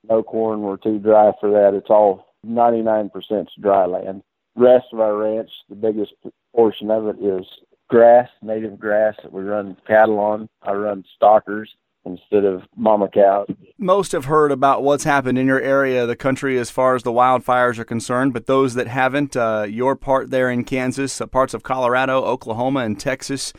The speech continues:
Speaker 2: uh, went through quite a bit here over the last month. Explain, uh, what happened, how they started those wildfires, and, and, and how you were affected.
Speaker 1: Well, the way our fire started, I gotta back up.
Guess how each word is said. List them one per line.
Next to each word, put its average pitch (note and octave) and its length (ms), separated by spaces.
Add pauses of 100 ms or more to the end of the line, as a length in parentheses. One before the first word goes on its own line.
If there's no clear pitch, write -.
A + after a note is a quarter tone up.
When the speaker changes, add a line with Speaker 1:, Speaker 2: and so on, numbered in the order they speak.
(300)
Speaker 2:
uh, G#2 280
went C3 340
through D3+ 140
quite E3+ 260
a C#3 40
bit C3+ 200
here B2+ 220
over A2+ 160
the A2+ 80
last A#2+ 320
month. C3 280
Explain, C3+ 760
uh, G#2 540
what D3 240
happened, D3+ 320
how E3 160
they D3 120
started D#3 380
those C3 180
wildfires, C#3 680
and, A#2 100
and, A2+ 240
and A2 220
how C3+ 100
you C3 220
were G#2+ 120
affected. - 440 (300)
Speaker 1:
Well, B2+ 380 (260)
the B2+ 60
way E3 180
our E3+ 220
fire G#2+ 360 (100)
started, G2+ 420 (400)
I G#2+ 40
gotta A#2 180
back B2 340
up. A#2+ 200